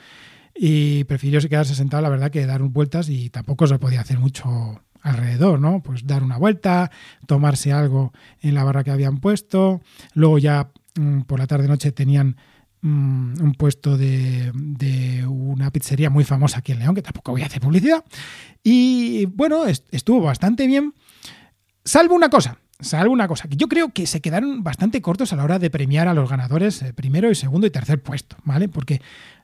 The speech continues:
eh, sobre todo siendo gente joven y niños,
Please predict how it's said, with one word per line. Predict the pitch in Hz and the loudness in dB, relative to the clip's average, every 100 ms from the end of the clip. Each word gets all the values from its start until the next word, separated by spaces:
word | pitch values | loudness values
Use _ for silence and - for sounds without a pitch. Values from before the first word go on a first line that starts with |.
| - | -2
eh, | 170 170 160 | 2 4 4
sobre | 170 156 | 2 4
todo | 262 | 2
siendo | 294 262 208 _ - | 2 0 0 _ -8
gente | 226 190 | -4 -2
joven | - 208 185 180 170 147 | 2 2 4 0 -2 -2
y | 147 | 0
niños, | 226 202 196 240 | 2 2 0 -2